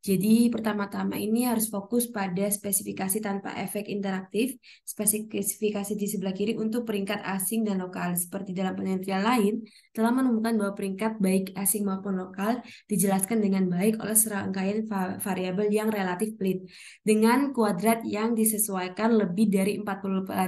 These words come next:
empat puluh delapan persen dan, de-, untuk logit dan lebih dari sembilan puluh persen di semua spesifikasi O L S yang dilaporkan. Nah, variabel kontrol yang berkaitan dengan utang pemerintah, beban utang jangka pendek internasional,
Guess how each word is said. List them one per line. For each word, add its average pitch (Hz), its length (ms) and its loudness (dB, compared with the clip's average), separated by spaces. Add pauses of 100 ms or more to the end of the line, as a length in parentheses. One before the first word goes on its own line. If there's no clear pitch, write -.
(440)
empat 226 240 4
puluh 233 80 6
delapan 202 400 4
persen 220 480 2 (480)
dan, 220 480 10
de-, 220 240 -2 (640)
untuk 220 320 2
logit 202 320 2
dan 220 240 8
lebih 220 160 4
dari 208 240 4
sembilan 196 400 0
puluh 202 160 -6
persen 226 400 4
di 220 80 8
semua 202 400 6
spesifikasi 220 960 4
O 160 80 4
L 190 240 0
S 220 240 8
yang 202 80 0
dilaporkan. 185 640 0 (560)
Nah, 175 160 2 (240)
variabel 214 480 4
kontrol 202 560 0
yang 196 320 4
berkaitan 196 480 0
dengan 185 320 0
utang 190 240 -2
pemerintah, 196 800 0 (240)
beban 190 480 6
utang 202 320 0
jangka 185 320 0
pendek 190 320 0
internasional, 220 960 0